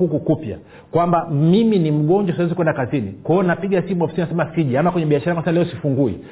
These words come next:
Maana yake nini? Nimeachilia imani yangu, na imani hiyo inatenda kazi na nguvu ya Mungu kuleta udhihirisho wa hilo naloliamini,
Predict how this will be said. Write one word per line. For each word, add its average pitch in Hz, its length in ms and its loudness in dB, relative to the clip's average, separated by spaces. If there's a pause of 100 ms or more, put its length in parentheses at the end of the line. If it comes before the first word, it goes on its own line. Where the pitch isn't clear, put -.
(200)
Maana 147 300 2
yake 196 180 0
nini? 131 280 0
Nimeachilia 156 600 0
imani 139 360 2
yangu, 135 320 0 (460)
na 147 180 2
imani 185 460 2
hiyo 170 360 2 (100)
inatenda 156 500 0
kazi 196 480 -2
na 151 180 -2
nguvu 151 380 0
ya 131 140 4
Mungu 131 400 2
kuleta 175 540 0
udhihirisho 147 640 2
wa 143 80 4
hilo 170 120 2
naloliamini, 127 680 2